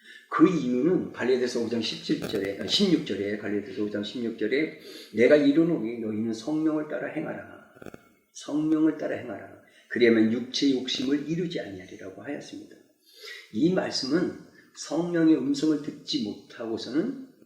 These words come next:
말씀대로 살 수 없고 하나님의 영광을 나타내는 승리하는 신앙과 삶을 살 수 없다는 것을 말하고 있는 것입니다. 그래서 하나님의 말씀과 성령의 음성을 들을 수 있는 영적인 사람이 되어-,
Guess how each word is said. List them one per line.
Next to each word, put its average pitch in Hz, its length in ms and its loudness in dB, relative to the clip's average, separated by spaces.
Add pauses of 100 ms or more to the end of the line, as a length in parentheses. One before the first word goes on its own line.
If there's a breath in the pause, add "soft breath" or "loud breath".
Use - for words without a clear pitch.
말씀대로 160 1080 0
살 - 300 -8
수 - 180 2
없고 - 680 -12 (240)
하나님의 123 500 6
영광을 117 400 2
나타내는 110 640 -4 (300 loud breath)
승리하는 175 500 2
신앙과 151 460 0
삶을 147 640 -2 (160)
살 - 260 -8
수 - 180 -2
없다는 104 300 -4
것을 104 220 -8
말하고 117 320 -8
있는 104 180 -8
것입니다. - 400 -20 (720 loud breath)
그래서 277 300 6
하나님의 170 520 4
말씀과 151 840 2 (220 loud breath)
성령의 165 600 4
음성을 147 440 0
들을 123 180 -8
수 - 140 -6
있는 117 360 -4 (300 loud breath)
영적인 147 520 2
사람이 117 840 -2 (320)
되어-, 101 500 -8